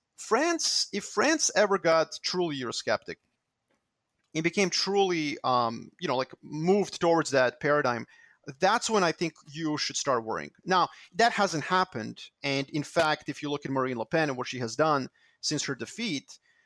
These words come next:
you know, uh, a lot of the populists i-, in France are basically saying, like, "Look, we lost that election because of the euro, because we didn't listen to the median voter. We're just gonna table that for now." And so she has capitulated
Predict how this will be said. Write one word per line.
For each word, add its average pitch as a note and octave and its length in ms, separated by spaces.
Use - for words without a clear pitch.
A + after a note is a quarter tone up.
you - 80
know, D#3 160
uh, C3 300
a D3+ 80
lot E3+ 180
of D#3+ 60
the D#3+ 80
populists D#3 680
i-, C3 140
in B2 200
France D3+ 440
are A2+ 100
basically D3 400
saying, C3+ 260
like, A#2+ 260
"Look, D3+ 260
we C#3+ 140
lost C#3+ 400
that D3 120
election B2+ 380
because A#2 260
of A2 100
the A2 80
euro, A#2 420
because C3 280
we C3+ 120
didn't D3+ 260
listen C3+ 280
to C3+ 80
the C3 100
median A#2+ 280
voter. A#2+ 280
We're C#3 120
just - 160
gonna C#3 220
table C3+ 360
that A#2 180
for A#2 120
now." A#2 360
And B2 140
so C#3 80
she C#3+ 300
has B2 420
capitulated - 680